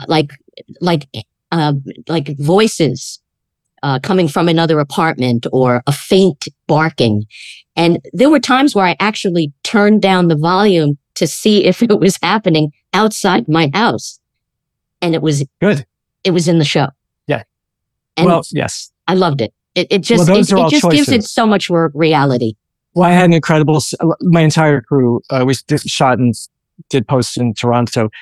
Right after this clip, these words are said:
Speaker 2: incredible, but including the sound team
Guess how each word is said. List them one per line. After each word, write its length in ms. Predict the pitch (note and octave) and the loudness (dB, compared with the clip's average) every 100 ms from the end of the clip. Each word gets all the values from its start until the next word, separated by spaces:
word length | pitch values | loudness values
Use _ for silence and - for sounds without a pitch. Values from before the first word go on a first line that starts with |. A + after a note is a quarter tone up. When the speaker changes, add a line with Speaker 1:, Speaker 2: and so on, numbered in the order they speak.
| - | -4
Speaker 2:
incredible, 520 | C#3 C#3 F3 F3 C3+ A#2 | -2 0 2 2 2 2
but 220 | C3+ G2+ | 0 -2
including 400 | D#3 D#3 C3+ A#2+ _ D3 | -2 2 2 0 _ -2
the 180 | C#3 | 0
sound 320 | C#3 D3+ E3+ E3+ D3 | 0 0 0 -2 -2
team 260 | C3+ C3 | -2 -4